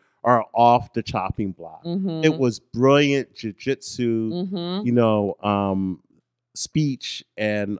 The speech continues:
Speaker 1: um, politics. It was an amazing fate, uh, feat, um, by this so-called doddering president. He tricked the whole caucus into, you know, saying the thing that they least want to say in public.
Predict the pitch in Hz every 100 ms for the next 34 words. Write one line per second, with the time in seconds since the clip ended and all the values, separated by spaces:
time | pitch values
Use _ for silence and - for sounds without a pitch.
0 | 98 101 95 - 113 107 104 - - -
1 | - _ _ _ _ _ 131 127 113 110
2 | 107 107 104 101 104 104 110 120 120 110
3 | 110 104 - - 101 87 _ 104 101 -
4 | - 110 90 _ _ 92 85 87 87 87
5 | 85 85 _ _ - 117 - 120 - 104
6 | 90 - 110 104 101 95 95 - 101 98
7 | 90 85 _ _ _ _ 110 - - 139
8 | - 101 - 123 120 113 - 123 110 104
9 | 101 - 98 - 98 92 - _ _ _
10 | - 107 90 - _ - - 143 120 110
11 | - 117 110 104 113 107 104 _ 123 170
12 | 175 - 117 110 101 - - 101 98 92
13 | _ - _